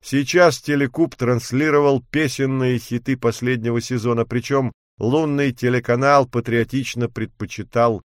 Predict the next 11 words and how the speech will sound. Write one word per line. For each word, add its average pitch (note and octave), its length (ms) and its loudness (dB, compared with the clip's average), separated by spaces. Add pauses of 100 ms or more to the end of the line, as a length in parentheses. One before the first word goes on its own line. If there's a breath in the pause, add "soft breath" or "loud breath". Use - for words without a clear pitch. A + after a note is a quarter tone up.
(120)
местные F#2 760 -4
группы. D2 680 -18 (680)
По A#2 100 -2
краям A#2 440 2
экранов C3 440 0 (460)
бежали A2+ 400 0
строки A2+ 460 -4
рекламы, G#2 640 -4
она A2+ 200 0
уже A2+ 240 -2
занимала A#2 580 0